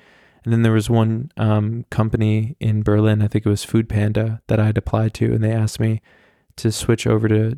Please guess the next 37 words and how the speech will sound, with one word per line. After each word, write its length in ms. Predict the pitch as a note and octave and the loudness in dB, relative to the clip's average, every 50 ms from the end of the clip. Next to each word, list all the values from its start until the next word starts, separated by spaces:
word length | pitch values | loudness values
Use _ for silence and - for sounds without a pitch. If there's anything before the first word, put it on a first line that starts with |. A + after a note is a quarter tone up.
| - | -6
German, 540 | - - A2+ A2 A2 A2 A2 A2 A2+ A2+ A2+ _ _ _ _ - | -2 0 0 2 2 0 0 -2 -2 -4 -8 _ _ _ _ -2
and 240 | A2+ A2 G#2+ G#2+ | 0 0 0 0
it 140 | A2 A2 A2 | 0 0 0
was 180 | A2 G#2+ G#2+ A2+ | 0 0 -2 -2
an 160 | - - A2 | -2 -2 -2
immediate 480 | G#2+ G#2+ G#2+ G#2+ G#2+ A2 A2 A2 - - | 0 2 2 2 2 2 0 -2 -2 -2
fail. 300 | - A2 A2 A2 A2 A2+ | -2 0 0 2 0 0
Like, 260 | A2+ A2+ A2+ G#2+ - - | 0 0 -2 -2 -2 -2
I 80 | A2 G#2+ | -4 -2
couldn't 240 | - - A#2 A2+ | 0 0 0 2
even 240 | A2 A2 A2 A2 A2+ | 2 0 0 -2 -2
say 280 | A#2 - - A2 G#2+ A2 | -2 0 0 2 2 0
a 40 | G#2+ | 0
full 220 | - - G#2+ G#2 | 0 0 0 0
sentence 440 | - - G#2 G#2+ - A2 G#2+ - - | 0 0 -2 0 0 -2 -4 -2 -2
in 100 | G#2+ G#2+ | -2 0
German. 500 | G#2+ A2 A2 A2 A2 A2+ A2+ A2+ A2 - _ _ _ _ _ _ _ _ _ _ - - - - - _ _ _ _ _ _ | 0 2 2 2 2 0 -2 -2 -6 -8 _ _ _ _ _ _ _ _ _ _ -20 -20 -20 -20 -20 _ _ _ _ _ _
So 160 | - - - A2+ | -10 -4 -2 0
yeah, 160 | A#2 A2+ A2 | 2 2 2
that 220 | G#2+ G#2+ G#2+ - | 2 0 0 0
sucked. 480 | - - A2 G#2+ G#2+ - - - - _ - | 0 0 0 0 -2 -4 -8 -16 -18 _ -2
Um, 540 | G#2+ A2 A2 G#2+ G#2+ G#2+ G#2+ G#2 G#2+ G#2 G#2 _ _ _ _ _ _ _ _ - A2 | 0 2 2 2 2 0 0 -2 -4 -4 -8 _ _ _ _ _ _ _ _ -8 -2
but 140 | - A2+ A2 | 0 2 2
I 100 | G#2+ G#2+ | 2 2
guess 440 | G#2+ A2+ A2 A2 - - - - - _ _ _ _ _ _ _ _ _ _ - | 2 2 0 0 -2 -4 -10 -12 -16 _ _ _ _ _ _ _ _ _ _ -2
what 160 | - A2+ A2 | 0 2 2
it 100 | A2 - | 2 0
taught 240 | - - G#2+ G#2+ G#2 | 0 0 0 2 2
me 220 | A2 A2+ A2 A2 | 2 2 2 2
is 160 | G#2+ G#2+ G#2+ - | 0 0 -2 -2
that 280 | - A2 G#2+ G#2+ - - | 0 0 0 0 -2 -4
if 160 | A2 - - | -6 -4 -2
you 80 | A2+ A2 | 0 2
really 180 | A2+ A2+ A2 | 2 2 2
want 240 | G#2+ G#2+ G#2+ G#2+ G#2+ | 2 2 0 0 0
something, 460 | - - A2 A2 - A2+ A2 A2+ A2+ - | 0 -2 -2 -2 -2 -2 -2 -4 -4 -4
eventually 720 | G2+ G2+ G#2+ G#2+ G#2+ - A2+ A2+ A2 G#2+ A2 A2 G#2+ | -2 0 0 0 0 0 0 0 0 0 0 -2 -6